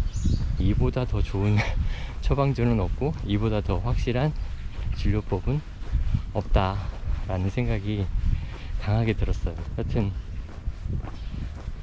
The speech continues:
그래서 어제 잠깐 계단 오르기를 했죠.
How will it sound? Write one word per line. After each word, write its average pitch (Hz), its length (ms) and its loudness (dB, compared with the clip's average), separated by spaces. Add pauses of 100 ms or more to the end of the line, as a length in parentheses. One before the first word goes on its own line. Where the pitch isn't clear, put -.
(120)
그래서 123 500 2 (1800)
어제 127 300 4
잠깐 104 540 0 (1000)
계단 131 340 2
오르기를 98 580 -2 (2000)
했죠. 120 340 4